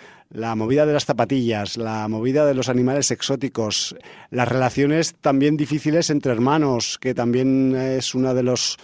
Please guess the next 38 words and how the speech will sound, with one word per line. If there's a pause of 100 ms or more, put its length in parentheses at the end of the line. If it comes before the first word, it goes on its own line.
(300)
de
los
puntos
que,
que,
que
lleva
un
poco
la
trama (420)
cantando. (300)
Y
luego
también,
pues,
la
dificultad (340)
de
llevarte
bien
con
todos
tus
vecinos
a
la
vez,
pues (120)
ahí
tenemos,
pues,
una, (140)
un
cóctel
que
es
mínimamente